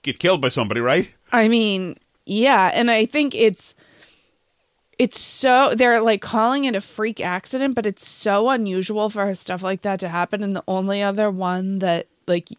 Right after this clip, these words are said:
Speaker 2: you were telling me about or that you'll see people talking about online, like, so clearly is so much more accidental than this
Speaker 1: Yeah, they
Speaker 2: looks
Speaker 1: skated
Speaker 2: on
Speaker 1: over the
Speaker 2: tape.
Speaker 1: goalie's neck. Yeah.
Speaker 2: I mean, I,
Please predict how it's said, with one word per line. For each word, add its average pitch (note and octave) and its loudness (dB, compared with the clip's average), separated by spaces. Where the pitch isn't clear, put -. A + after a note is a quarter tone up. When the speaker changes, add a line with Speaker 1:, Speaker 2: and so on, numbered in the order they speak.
Speaker 2:
you F#3 -4
were F3+ 0
telling F#3 -4
me F3+ -6
about E3+ -2
or E3 -4
that D#3+ -6
you'll E3 -4
see F3 -10
people F3 -8
talking E3 -10
about F#3 -8
online, F3+ -4
like, F#3+ 2
so A3+ 2
clearly G#3 2
is F3 2
so - 2
much G3 0
more G3 4
accidental F3+ 0
than F3+ -2
this F#3 2
Speaker 1:
Yeah, B2 2
they A#2 2
Speaker 2:
looks G#3 4
Speaker 1:
skated C#3+ 0
Speaker 2:
on C#3+ 4
Speaker 1:
over A2+ -2
the A2+ -2
Speaker 2:
tape. - 0
Speaker 1:
goalie's A2+ -2
neck. A2 -6
Yeah. G#2 -6
Speaker 2:
I A#3+ 2
mean, A#3+ 2
I, A#3 2